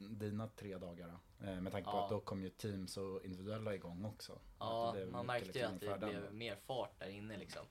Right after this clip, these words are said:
Speaker 2: Eh, samtidigt så, det var fortfarande ganska tydlig struktur.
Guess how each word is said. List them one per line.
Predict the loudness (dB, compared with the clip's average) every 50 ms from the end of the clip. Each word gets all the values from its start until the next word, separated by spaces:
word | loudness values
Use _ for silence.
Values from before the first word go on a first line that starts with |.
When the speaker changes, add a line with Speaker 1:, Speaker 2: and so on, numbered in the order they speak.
| -14 -20 -12 -4 2
Speaker 2:
Eh, | 2 4 4 4 2 2
samtidigt | 2 0 0 2 2 2 2 2
så, | 2 2 2 2 0 -4 -12 -14 -16 -10
det | -6 -4
var | 2 4 4 2
fortfarande | 2 0 -6 -8 -8 -8 -4 0 2 2 2 0 -2 -6
ganska | -6 -6 -6 -6 -6 -8 -6 -6 -8
tydlig | -6 -4 -6 -6 -4 -4 -6 -6
struktur. | -4 -4 -8 -6 -6 -2 -2 -2 -2 -4